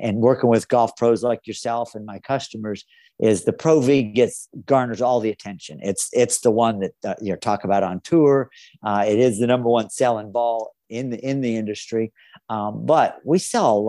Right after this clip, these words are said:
lot of other golf balls that, to your point, probably fit more golfers, other golfers better than maybe the Pro V does in some, in some ways or sh-, shapes or forms. Um,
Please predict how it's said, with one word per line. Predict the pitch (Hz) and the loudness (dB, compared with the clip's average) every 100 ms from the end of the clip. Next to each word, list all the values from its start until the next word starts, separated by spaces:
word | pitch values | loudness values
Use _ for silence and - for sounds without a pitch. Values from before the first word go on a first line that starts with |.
| 117 | 0
lot | 143 165 - | 0 -2 -6
of | 117 98 | -12 -8
other | 123 143 143 | -4 0 0
golf | 107 127 135 - | 0 0 0 -2
balls | 127 135 123 _ _ - | -2 -2 -4 _ _ -6
that, | 151 143 _ - 135 | -6 -6 _ -16 -14
to | - 143 | -6 0
your | 180 | 2
point, | 202 127 120 123 | 2 0 -2 -4
probably | - 233 247 185 | -8 -6 -2 -4
fit | - - 196 214 _ - | -4 -4 -4 -4 _ -6
more | 147 160 | 2 2
golfers, | 131 156 156 - 135 113 | 4 2 2 -4 -8 -6
other | 156 175 165 | -4 -2 -2
golfers | 147 156 - 123 | 0 -2 -4 -14
better | - 143 151 135 | -2 0 2 0
than | 135 135 139 | -4 -6 -10
maybe | 151 160 | -8 -6
the | 175 | -6
Pro | - 202 | -2 0
V | 226 269 | 0 -2
does | 123 117 | -2 -4
in | 113 | -6
some, | - 113 113 | -8 -8 -6
in | 120 107 | -4 0
some | 143 135 | 2 2
ways | 113 104 98 | 4 2 0
or | 101 | -6
sh-, | - _ _ | -10 _ _
shapes | - 123 - 104 | 0 2 2 -4
or | |
forms. | - 117 113 120 - _ - - _ - | 0 2 2 0 -6 _ -20 -20 _ -4
Um, | 117 113 110 | -2 -2 -6